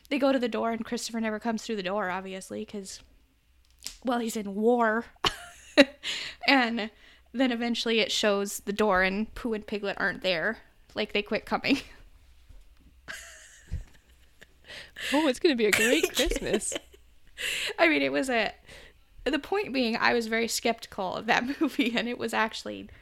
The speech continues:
Speaker 1: extremely touching and extremely great. Um,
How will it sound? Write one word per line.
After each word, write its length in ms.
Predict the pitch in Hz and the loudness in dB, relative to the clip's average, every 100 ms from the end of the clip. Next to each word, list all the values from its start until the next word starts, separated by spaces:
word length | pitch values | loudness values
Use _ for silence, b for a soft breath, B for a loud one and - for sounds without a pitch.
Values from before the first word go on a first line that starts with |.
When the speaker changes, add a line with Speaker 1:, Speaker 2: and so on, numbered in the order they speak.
| b b | b b
Speaker 1:
extremely 580 | - - - 466 392 254 | -14 -12 -6 -2 0 -2
touching 420 | - 208 - 214 | -4 -8 -6 -4
and 100 | 226 | -4
extremely 440 | 233 - 320 285 202 | -4 -6 -4 -4 -4
great. 360 | - 117 - B B B B B B _ - | -6 -8 -10 B B B B B B _ -2
Um, 440 | 226 220 202 - | 0 0 -2 -8